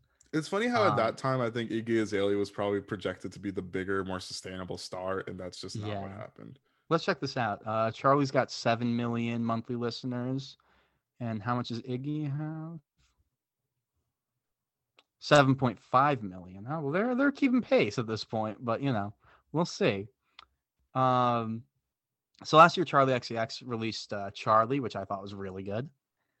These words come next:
Speaker 2: and I really liked it. And basically all I thought about was, like,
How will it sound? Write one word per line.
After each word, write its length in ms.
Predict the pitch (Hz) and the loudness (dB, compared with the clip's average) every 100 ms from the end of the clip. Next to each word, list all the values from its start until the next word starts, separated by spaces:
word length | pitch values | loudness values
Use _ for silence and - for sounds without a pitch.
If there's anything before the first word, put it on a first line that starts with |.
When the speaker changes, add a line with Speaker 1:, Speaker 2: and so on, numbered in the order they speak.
| _ _ | _ _
Speaker 2:
and 320 | 127 120 110 | -4 -2 -2
I 100 | 104 | -2
really 260 | 104 107 104 | -2 -2 -4
liked 340 | 101 101 - | -4 -6 -6
it. 160 | 139 165 _ | -8 -8 _
And 340 | 113 113 110 107 | -2 0 0 2
basically 380 | 147 156 160 | 0 0 -2
all 220 | 139 117 131 | 2 4 4
I 80 | |
thought 240 | 131 110 107 | 2 0 2
about 240 | 120 131 | 6 4
was, 140 | 131 | 4
like, 120 | 113 | -4